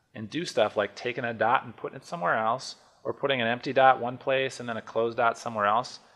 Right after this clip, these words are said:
Like, check out this next problem. Similar kind of thing. Once again, we have an open dot and a closed dot, except this time they're on the ends of functions. So we sort of start with an open dot and shoot left, start with a closed dot, shoot right.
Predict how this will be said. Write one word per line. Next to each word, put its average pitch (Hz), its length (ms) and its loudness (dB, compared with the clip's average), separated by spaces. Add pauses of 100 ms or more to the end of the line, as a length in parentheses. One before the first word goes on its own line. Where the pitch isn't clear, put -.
(180)
Like, - 120 -10
check 147 200 -2
out 143 120 6
this 101 140 -4
next 117 220 -8
problem. 101 380 4 (1120)
Similar 156 300 -2
kind 147 180 2
of 143 80 0
thing. - 200 -2
Once 120 180 -4
again, 123 160 -4
we 113 80 2
have 110 80 2
an 113 60 -2
open 123 240 -4
dot 127 220 6
and 117 80 -6
a - 20 -12
closed 120 340 -4
dot, 156 320 2 (680)
except - 260 -4
this 110 140 -6
time 123 420 -2 (680)
they're 131 120 0
on 131 120 4
the - 120 -4
ends 131 280 -2
of 110 140 0
functions. 156 460 -6
So 98 260 -2
we 101 60 -6
sort 123 180 -2
of 110 60 -4
start 131 200 2
with 131 80 -2
an 117 60 2
open 120 180 -4
dot 123 180 2
and 117 80 -10
shoot - 260 -8
left, 151 340 0
start 120 200 -4
with 107 80 -8
a - 40 -20
closed 113 240 -2
dot, 113 200 2
shoot - 200 -8
right. 117 300 -2